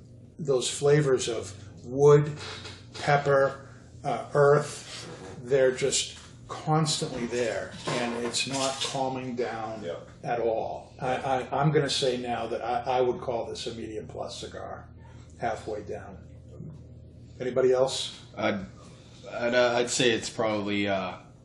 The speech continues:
Speaker 3: it's probably gonna be, uh, a full body now. To me, I'm getting a lot more pepper in the retrohale, a lot more wood. I'm getting a tad bit of sweetness on there.
Speaker 1: Mm-hmm.
Speaker 3: Um, but yeah, I would, I would bump it up to a full body now. It's, it's really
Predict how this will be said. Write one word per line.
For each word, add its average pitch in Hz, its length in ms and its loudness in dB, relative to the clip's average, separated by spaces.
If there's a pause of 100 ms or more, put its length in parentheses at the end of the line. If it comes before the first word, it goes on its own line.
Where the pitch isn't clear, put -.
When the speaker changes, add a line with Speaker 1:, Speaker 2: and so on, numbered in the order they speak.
(160)
Speaker 3:
it's 107 140 -8
probably 104 320 0
gonna 101 180 -2
be, 95 340 -4
uh, 90 220 -8 (240)
a 101 80 -4
full 107 360 -2
body 101 320 0 (100)
now. 98 300 -4 (880)
To 110 100 -6
me, 104 180 0
I'm 95 120 -2
getting 98 200 -2
a 90 80 -8
lot 104 300 0
more 107 140 -4
pepper 110 380 -4
in 101 80 -2
the 101 60 -4
retrohale, 104 640 -2 (600)
a - 40 -10
lot 101 220 0
more 104 220 -2
wood. 101 480 -2 (460)
I'm 104 100 -10
getting 151 220 0
a 127 60 -2
tad 123 560 2
bit 117 80 0
of 110 80 -2
sweetness 117 480 -2
on 120 200 0
there. 131 300 0
Speaker 1:
Mm-hmm. 147 540 0
Speaker 3:
Um, 98 460 -2 (180)
but 104 160 2
yeah, 104 300 4
I - 20 2
would, 104 240 -2 (140)
I 101 100 -2
would 101 180 -6
bump 104 200 -4
it 92 80 -6
up 92 120 -8
to 90 120 -12
a - 20 -12
full 85 220 -10
body 85 300 -6
now. 87 260 -10 (320)
It's, - 340 -6
it's - 160 -8
really 113 540 6